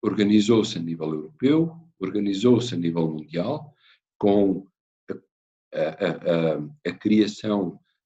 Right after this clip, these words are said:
de federações europeias, no caso da, da, da Europa, a Federação Europeia de Imunogenética, em que, eh, como, eh, fundador esteve também um português,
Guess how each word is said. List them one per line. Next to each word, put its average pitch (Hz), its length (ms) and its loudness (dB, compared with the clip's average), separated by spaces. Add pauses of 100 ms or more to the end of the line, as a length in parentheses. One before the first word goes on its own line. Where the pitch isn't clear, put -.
(200)
de 92 500 0
federações 101 680 0
europeias, 92 720 2 (100)
no 87 220 -6
caso 90 500 -2
da, 80 300 -10 (600)
da, 78 220 -6
da 82 160 -6
Europa, 90 380 0
a 85 40 -8
Federação 101 540 0
Europeia 95 460 0
de 90 80 0
Imunogenética, 82 920 -6 (880)
em 95 260 2
que, 98 500 4 (300)
eh, 90 220 2 (140)
como, 92 680 2
eh, 85 520 -6
fundador 101 580 0
esteve 117 300 -2
também 95 340 0
um 87 80 -4
português, - 580 -6